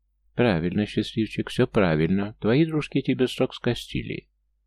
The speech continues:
Бумага пришла о твоем освобождении. Вместо положенных десяти срок тебе сократили до четырех. С учетом твоего предварительного заключения мы тебя обязаны сегодня отпустить. У тебя есть какие-нибудь вопросы?"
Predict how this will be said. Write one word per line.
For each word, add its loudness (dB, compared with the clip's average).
Бумага 6
пришла -4
о -2
твоем -2
освобождении. -4
Вместо 2
положенных 2
десяти 2
срок 0
тебе 2
сократили -2
до 2
четырех. -6
С -8
учетом 2
твоего 6
предварительного 2
заключения 2
мы 4
тебя 0
обязаны 0
сегодня 2
отпустить. -2
У 0
тебя 2
есть 4
какие-нибудь 2
вопросы?" -2